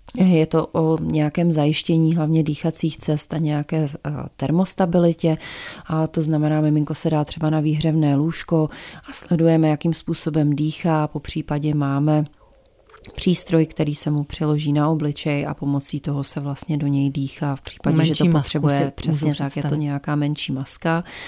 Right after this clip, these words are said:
Speaker 1: a zároveň se na něj snažíme zářit, eh, teplem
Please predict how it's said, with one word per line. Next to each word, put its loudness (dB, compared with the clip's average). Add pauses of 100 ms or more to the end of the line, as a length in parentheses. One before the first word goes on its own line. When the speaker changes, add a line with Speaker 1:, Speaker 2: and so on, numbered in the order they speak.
(440)
Speaker 1:
a 2
zároveň 4
se -2
na 2
něj 2
snažíme 0
zářit, 0
eh, 2
teplem 2